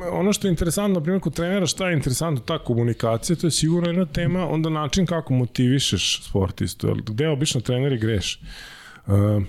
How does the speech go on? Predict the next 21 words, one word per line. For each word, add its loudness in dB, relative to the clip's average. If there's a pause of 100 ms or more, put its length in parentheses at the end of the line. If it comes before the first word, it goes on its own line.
(180)
oni 2
imaju 2
neko -2
svoje 2
iskustvo 0
i 2
kako -2
su -4
se 0
oni 2
motivisali, -4
i -6
kako 0
je 4
njihov 0
trener 0
pri-, 2
šta -2
je 0
pričao, 0
onaj, 2